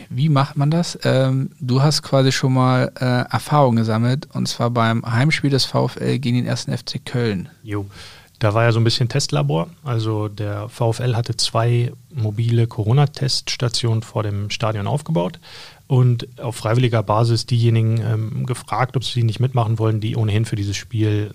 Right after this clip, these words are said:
Speaker 2: sozusagen angemeldet und in der Arena sind. Also das sind wir Journalisten, Fotografen, Ordner, V-F-L-Mitarbeiter aus Presseabteilung und irgendwelchen Statistikabteilungen, äh, Rechteinhaber von und so weiter. Also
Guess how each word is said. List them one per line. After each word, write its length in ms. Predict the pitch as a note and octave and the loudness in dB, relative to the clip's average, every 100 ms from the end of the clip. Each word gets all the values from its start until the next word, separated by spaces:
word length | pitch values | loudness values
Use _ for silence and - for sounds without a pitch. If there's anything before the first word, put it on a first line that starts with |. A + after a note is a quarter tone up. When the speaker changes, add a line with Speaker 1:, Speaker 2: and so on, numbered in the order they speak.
| - - - - | -16 -20 -20 -6
Speaker 2:
sozusagen 460 | B2 - G#2 G2+ | -6 -2 -2 -2
angemeldet 560 | A2+ A2+ A2 G#2+ G#2+ - | 0 2 2 0 -2 -4
und 160 | A#2 | -8
in 140 | - G#2+ | -4 -4
der 160 | G2+ | 0
Arena 340 | G#2 G2 G2 F#2+ | -2 0 0 -2
sind. 280 | F#2+ G2 G2 | -4 -4 -4
Also 220 | A2 A#2+ | -4 -6
das 200 | G#2+ - | -6 -4
sind 260 | B2 A#2+ | -4 -4
wir 240 | B2+ G#2+ G#2 | -2 0 -2
Journalisten, 600 | - A2 A2+ D3+ - A#2 | -6 -6 0 2 2 0
Fotografen, 760 | - A#2 A2 G#2+ G2+ G#2+ G2 G2+ - - - - - | 0 -4 -2 0 -2 -2 -4 -6 -16 -16 -16 -16 -4
Ordner, 680 | - A2 A2+ A2 G2+ G2 G#2 - B2 C3 | 2 2 4 4 4 2 -2 -8 -14 -10
V-F-L-Mitarbeiter 1200 | - A2+ G#2+ A#2+ A#2+ A#2 A#2+ G#2+ G#2+ A2 A2 A2+ | 0 0 2 4 4 4 2 2 2 2 0 0
aus 480 | A2 G2+ - - - | -2 -2 -6 -10 -10
Presseabteilung 840 | - A#2 - A2+ - G#2+ G#2 G#2 | -6 -4 -4 -8 -4 -2 0 -2
und 300 | C3 A2 G#2+ - - - | -2 -2 -4 -8 -12 -12
irgendwelchen 400 | - B2+ A2+ G#2+ | -6 -4 -2 -2
Statistikabteilungen, 1400 | - A2 A2+ A#2 B2 A2+ A2 G#2+ G2+ G#2 G2+ G2 G2+ A2 - G#3 - _ _ _ - | -2 -4 0 0 0 -4 -4 -4 -2 -2 -2 -2 -4 -8 -16 -20 -20 _ _ _ -6
äh, 60 | |
Rechteinhaber 1120 | B2+ G#2 G#2 B2 - - B2 A2 G2+ A2 A2 G#2 | -2 -2 -2 -4 -2 -4 -2 0 2 2 2 0
von 240 | - A2+ | -4 -2
und 160 | C#3+ D3 | 2 4
so 100 | G#2+ | 4
weiter. 220 | G#2 G#2 | 2 0
Also 260 | G#2 G#2 | -4 -8